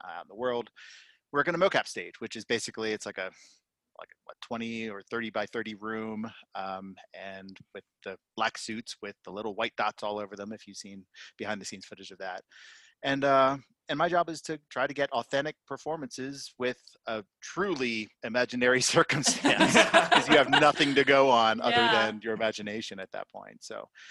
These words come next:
Speaker 1: uh, yeah, and that's basically what I do. Um, I worked on, uh, the last game that we released was called, uh, Life is Strange Before the Storm.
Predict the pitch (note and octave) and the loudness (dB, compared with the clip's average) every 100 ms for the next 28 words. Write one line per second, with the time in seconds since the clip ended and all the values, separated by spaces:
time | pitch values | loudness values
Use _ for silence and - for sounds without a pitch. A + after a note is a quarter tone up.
0 | - - _ - A#3+ B3 G3 A#2 B2+ - | -20 -20 _ -6 -4 0 0 2 -2 -2
1 | _ D#3+ D3+ D3+ B2+ A2+ A2 G#2+ A2+ G#2+ | _ -6 -6 -6 -6 -4 -4 -4 -6 -6
2 | A2+ B2+ A#2 A2+ A2+ A2+ - B2+ C3 - | -10 -4 -2 -2 -6 -12 -8 -8 -6 -6
3 | C3+ B2+ A#2+ A2+ - _ _ _ _ _ | -4 -4 -4 -8 -12 _ _ _ _ _
4 | - _ A2 G#2 - B2+ C#3 - A#2 A#2+ | -20 _ -20 -14 0 2 2 0 -6 -6
5 | A2 G#2+ G#2+ G#2+ - A2+ - A2+ A2 A2 | -10 -10 -10 -10 -14 -16 -12 -12 -10 -10
6 | A2+ - - A#2+ C3 - B2 A2 - - | -12 -14 -6 -6 -6 -8 -8 -8 -10 -14
7 | A2 G2+ - G#2 G2+ | -14 -12 -14 -12 -14